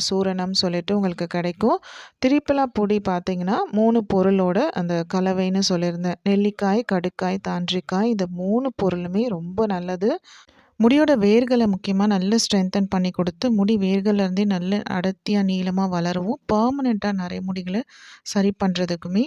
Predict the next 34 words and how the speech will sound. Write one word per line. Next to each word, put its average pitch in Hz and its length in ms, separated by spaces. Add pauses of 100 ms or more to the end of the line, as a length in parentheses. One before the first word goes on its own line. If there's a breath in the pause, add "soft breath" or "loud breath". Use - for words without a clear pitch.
இந்த 190 320
திரிப்பலா 196 460
ரொம்ப, 180 260
ரொம்ப 190 200
ஹெல்ப்ஃபுல்லா 180 540
இருக்கும். 214 400 (720)
திரிப்பலா 294 460
பொடி 226 240
நாட்டு 202 360
மருந்து 226 340
கடைகள்ல 196 460
மட்டும் 185 320
இல்லாம, 185 440
நிறைய 202 360
மெடிக்கல் 190 420
ஷாப்லயும், 185 540
சூப்பர் 208 320
மார்க்கெட்லலாம் 175 640
கூட 185 240
கிடைக்குது. 180 480 (640 loud breath)
இதை 233 140
நான் 240 160
ரெண்டு 254 280
ஸ்பூன் 226 320
ஆட் 175 260
பண்ணிக்கிறேன். 190 500
இதுல 208 260
நீங்க 196 200
ரெண்டுல 202 400
இருந்து 190 280
மூணு 202 280
ஸ்பூன் 190 340
வரையும் 185 340
சேர்த்துக்கலாம். 175 580